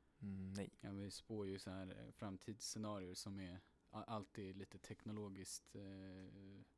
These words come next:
Speaker 2: morbida. Ett, ett sån här framtidsscenario skulle ju kunna vara att man bara identifierar med färger.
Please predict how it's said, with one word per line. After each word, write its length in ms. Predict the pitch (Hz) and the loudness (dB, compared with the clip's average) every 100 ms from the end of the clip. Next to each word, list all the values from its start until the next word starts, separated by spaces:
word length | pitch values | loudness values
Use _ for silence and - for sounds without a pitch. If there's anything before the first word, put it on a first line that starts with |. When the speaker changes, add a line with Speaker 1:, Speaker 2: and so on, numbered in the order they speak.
| - | -2
Speaker 2:
morbida. 680 | 117 113 113 117 113 92 90 - - - - - - | 8 8 10 8 6 4 -2 -6 -18 -20 -20 -20 -8
Ett, 160 | 120 110 | 0 8
ett 240 | 156 147 | 10 8
sån 160 | - 127 | 8 6
här 60 | |
framtidsscenario 600 | 104 113 101 101 101 101 | 8 6 4 2 2 2
skulle 240 | 98 - 101 | 2 0 0
ju 80 | 98 | 0
kunna 140 | 101 | 4
vara 160 | 110 143 | 6 6
att 80 | 110 | 4
man 180 | 98 | 2
bara 280 | 98 95 92 | 4 2 2
identifierar 680 | 104 110 107 95 - 113 95 | 0 0 0 0 2 2 2
med 140 | 92 | -2
färger. 380 | - 98 92 - | -2 -2 -2 -4